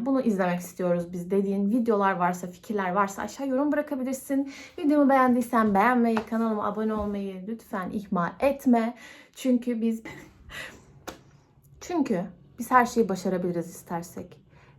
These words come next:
Biz bir şeyleri başardıkça O, bizim yanımızda olmayan insanların hepsi bizim yanımıza teker teker gelecekler.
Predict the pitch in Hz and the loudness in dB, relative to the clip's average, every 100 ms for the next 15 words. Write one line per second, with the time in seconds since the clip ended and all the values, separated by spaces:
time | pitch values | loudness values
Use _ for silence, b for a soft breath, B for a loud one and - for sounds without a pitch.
0 | _ 277 262 233 220 247 220 208 208 220 | _ -4 0 0 2 4 4 4 2 2
1 | 208 214 240 - - 190 226 - B B | 0 0 -4 -8 -4 -4 -6 -14 B B
2 | - 240 240 233 - B 233 220 262 233 | -2 4 4 4 -2 B -2 2 6 8
3 | 226 214 214 202 196 190 196 202 - 202 | 6 6 4 4 2 0 0 -2 -2 -4
4 | 190 185 190 220 254 - 208 196 190 196 | -2 -4 -4 0 -2 -2 -4 -2 2 2
5 | 190 190 202 202 202 208 208 180 190 180 | 2 0 -2 -4 -2 -2 -2 -6 -2 -2
6 | 175 170 170 170 - 180 | -2 -6 -6 -10 -10 -14